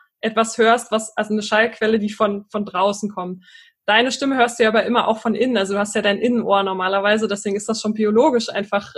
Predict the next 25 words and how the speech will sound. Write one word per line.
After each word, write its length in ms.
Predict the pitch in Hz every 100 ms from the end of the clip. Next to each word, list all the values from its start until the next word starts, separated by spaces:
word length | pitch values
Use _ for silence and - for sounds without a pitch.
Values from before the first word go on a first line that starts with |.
| -
äh, 260 | 196 202 202 _ _ _ _
natürlich 680 | 220 214 - 349 311 226 -
anders. 600 | 233 254 180 202 226 - _ _ _ _
Das 180 | - 214
Interessante 560 | 240 226 226 240 311 320
ist 200 | 214 220
aber, 340 | 214 220 226
dass, 360 | 214 226 - - -
ähm, 500 | 214 208 208 208 - _ _
wenn 240 | - 226 226
du 80 | 214
es 120 | -
von 160 | 202
draußen 480 | 185 226 349 370 240
hörst, 240 | 190 196 -
also 140 | 196
wenn 120 | 202
du 60 | 202
deine 160 | 202
Stimme 280 | 202 240 233
hörst, 260 | 226 277 302
als 180 | 220 208
wäre 120 | 214
sie 100 | 202
draußen, 580 | 202 208 247 - 208 190